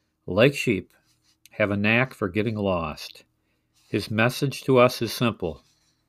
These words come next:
"Change your life. Try a new path.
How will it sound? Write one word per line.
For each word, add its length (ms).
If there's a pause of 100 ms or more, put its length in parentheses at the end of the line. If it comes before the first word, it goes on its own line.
(120)
"Change 460
your 120
life. 520 (480)
Try 300
a 120
new 180
path. 540